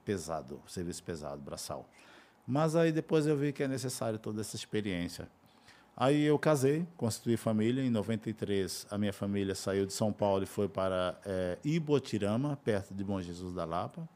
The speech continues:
lá onde uma irmã minha descansou por opção. Enfim, porque ela teve coragem, eu digo opção, ela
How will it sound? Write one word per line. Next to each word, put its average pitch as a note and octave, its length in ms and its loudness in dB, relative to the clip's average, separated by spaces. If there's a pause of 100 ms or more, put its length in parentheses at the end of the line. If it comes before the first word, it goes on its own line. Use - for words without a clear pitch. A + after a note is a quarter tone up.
(420)
lá G#2+ 120 6
onde A2+ 240 6
uma A2+ 80 4
irmã G#2 220 2
minha G#2 200 2
descansou F#2+ 540 -4
por F#2+ 120 -4
opção. G2+ 540 -4 (800)
Enfim, A2 560 0
porque - 120 0
ela G#2+ 120 6
teve G2+ 180 0
coragem, G#2 420 4
eu D#2 60 -8
digo F#2 180 -2
opção, E2 380 -4
ela E2 180 -4